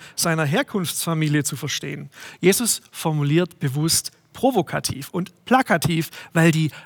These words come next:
neue Familie für ihn ein ganz großes Ding ist. Wir sprechen bei den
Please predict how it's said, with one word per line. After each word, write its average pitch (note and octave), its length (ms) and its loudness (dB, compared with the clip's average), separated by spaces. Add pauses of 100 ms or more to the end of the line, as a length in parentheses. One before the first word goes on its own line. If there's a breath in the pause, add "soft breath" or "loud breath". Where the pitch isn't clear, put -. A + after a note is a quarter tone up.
neue F#3 680 6
Familie D3+ 720 0 (240 soft breath)
für - 140 -4
ihn G3+ 260 0
ein D#3 300 -2
ganz F3 460 -2
großes D3 720 -2 (260)
Ding C3+ 240 -2
ist. - 440 -6 (1300 loud breath)
Wir D#3 100 0
sprechen F3 320 0
bei D3 140 4
den C#3+ 260 0